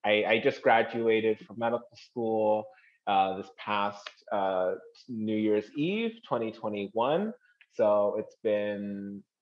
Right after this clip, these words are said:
you know, it's been a bit of time since then. And, um, I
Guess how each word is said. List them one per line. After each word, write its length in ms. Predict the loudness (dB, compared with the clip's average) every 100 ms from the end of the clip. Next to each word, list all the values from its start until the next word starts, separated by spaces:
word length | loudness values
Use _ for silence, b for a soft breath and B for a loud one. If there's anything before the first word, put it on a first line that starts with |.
| _
you 120 | -8
know, 420 | -6 -6 -8 -12 _ -6
it's 140 | 0
been 160 | 2 4
a 80 |
bit 140 | 4 2
of 180 | 2 -2
time 240 | -4 -4
since 240 | -8 -8 -2
then. 300 | 0 2 0 -2
And, 540 | -2 0 0 -2 -6 -10 -18 _ _ b b 2
um, 460 | 4 4 2 -2 0
I 320 | 2 4